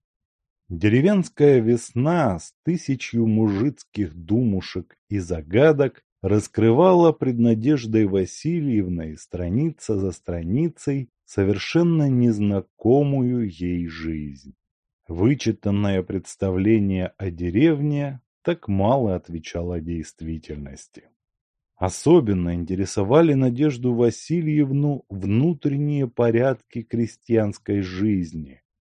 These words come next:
какой она проявляется у себя, в своей семье. Каторжная доля деревенской бабы удивила её. И мужик, конечно, работает,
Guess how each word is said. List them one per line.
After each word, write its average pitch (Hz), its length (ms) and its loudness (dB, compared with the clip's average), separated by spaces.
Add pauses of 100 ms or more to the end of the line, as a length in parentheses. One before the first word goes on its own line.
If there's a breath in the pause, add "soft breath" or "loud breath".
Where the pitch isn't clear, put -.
(260)
какой 151 440 2
она 143 220 2
проявляется 113 920 0
у 107 120 -2
себя, 98 680 -2 (300)
в - 60 -20
своей 101 540 -2
семье. 95 600 -4 (600)
Каторжная 95 800 0
доля 101 460 2
деревенской 95 800 -2
бабы 104 720 0
удивила 101 800 -4
её. 76 480 -12 (720)
И 92 120 -2
мужик, 101 600 0
конечно, 90 540 -4
работает, 107 800 -4